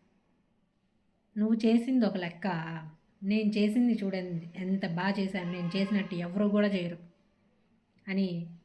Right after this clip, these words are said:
స్టాంప్ వేసి చూపిస్తారు.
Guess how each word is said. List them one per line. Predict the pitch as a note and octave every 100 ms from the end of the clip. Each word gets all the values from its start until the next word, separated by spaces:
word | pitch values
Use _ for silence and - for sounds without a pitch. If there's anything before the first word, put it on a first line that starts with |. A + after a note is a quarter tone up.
| _ _ _ _
స్టాంప్ | - - A3 G#3 A#3 A3+
వేసి | G3 G3+ A3 G#3 F3+ E3 - - _ _ - - - - - - - - - - - - - - - - -
చూపిస్తారు. | A3 G#3 - - F3+